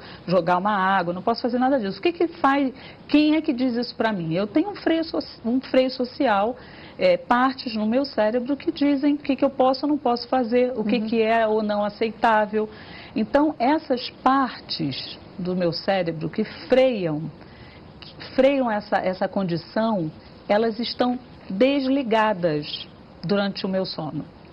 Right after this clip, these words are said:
Speaker 1: Então, os meus sonhos, por isso, é, as pessoas relatam, é, tem sonhos eróticos, tem os sonhos com violência, tem os sonhos completamente malucos, completamente,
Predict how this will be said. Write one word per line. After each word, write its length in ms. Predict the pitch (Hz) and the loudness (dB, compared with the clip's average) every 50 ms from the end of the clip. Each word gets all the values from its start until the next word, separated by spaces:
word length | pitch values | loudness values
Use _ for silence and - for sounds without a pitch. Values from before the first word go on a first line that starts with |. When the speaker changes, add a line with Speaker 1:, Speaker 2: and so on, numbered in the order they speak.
| - | -6
Speaker 1:
Então, 280 | 214 - - 262 262 269 | -6 0 2 2 2 2
os 100 | 247 240 | 0 0
meus 300 | 240 233 233 220 208 - - | -2 0 0 -2 -4 -4 -4
sonhos, 280 | - 240 240 240 226 214 | -2 0 0 0 -2 -4
por 160 | - - 262 | -2 0 2
isso, 320 | 269 302 302 - 311 285 277 - - - - - - - | 2 2 0 -2 -4 -6 -6 -8 -14 -20 -20 -20 -6 -2
é, 300 | - 196 202 196 190 190 | 0 2 4 4 2 0
as 100 | 190 185 | 0 -2
pessoas 340 | - 220 202 - 226 226 208 | -4 -6 -4 -2 -2 -2 0
relatam, 520 | 202 214 202 190 180 170 175 - 185 175 - - - - - - | 0 0 2 2 2 0 -2 -4 -8 -8 -10 -14 -18 -20 -6 -2
é, 400 | 170 180 180 180 180 175 175 170 | 0 2 2 2 2 2 0 0
tem 200 | 170 - 254 233 | 0 0 0 -2
sonhos 300 | 220 - - 196 175 156 | -2 -2 -2 -4 0 2
eróticos, 920 | 214 226 220 202 208 214 208 202 190 175 170 - - 175 - 180 170 156 | 2 2 4 4 4 6 4 4 2 0 -2 -6 -8 -4 -4 -4 -4 -2
tem 320 | - - 202 202 196 196 190 | -2 -2 -2 -2 -2 -2 -2
os 300 | 185 180 180 170 165 160 - | -2 0 0 -2 -2 -4 -2
sonhos 420 | - 220 202 202 196 190 185 165 - | -2 0 0 0 0 -2 -4 -6 -6
com 140 | - - 185 | -4 -4 -2
violência, 840 | 165 180 196 202 196 190 202 214 220 214 208 190 - - - 180 | 0 0 0 2 2 2 0 0 0 0 -2 -4 -6 -2 -2 -2
tem 280 | 175 175 - 220 220 220 | 0 0 0 0 0 -2
os 100 | 208 - - - | -4 -6 -6 -4
sonhos 400 | - 214 214 214 202 190 175 - | 0 0 2 2 0 -2 -6 -2
completamente 840 | - - 220 214 - - 247 254 269 262 254 220 202 196 - - - | 0 0 0 0 2 2 2 2 2 0 -2 -2 -2 -4 -4 -4 -2
malucos, 800 | 214 226 240 226 202 214 220 226 226 208 214 - 202 185 175 - | 0 0 0 0 0 0 0 0 0 -2 -2 -4 -4 -2 -2 -4
completamente, 1120 | - - 233 214 208 - - 240 254 277 277 - 247 226 220 226 226 220 - - - 214 190 | -6 -6 -6 -6 -2 0 2 2 2 2 0 -2 -2 0 -2 -2 -4 -4 -4 -6 -4 -6 -6